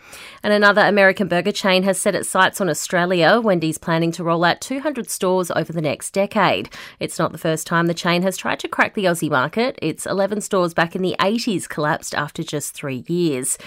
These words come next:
Existing franchise Wendy's Milk Bar has also raised concerns over the name of the franchise.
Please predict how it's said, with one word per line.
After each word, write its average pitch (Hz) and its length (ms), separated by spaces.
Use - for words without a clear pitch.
Existing 160 460
franchise 160 580
Wendy's 160 340
Milk 175 220
Bar 147 220
has 165 160
also 180 240
raised 160 240
concerns 147 520
over 143 200
the 143 100
name 143 320
of - 160
the - 80
franchise. - 880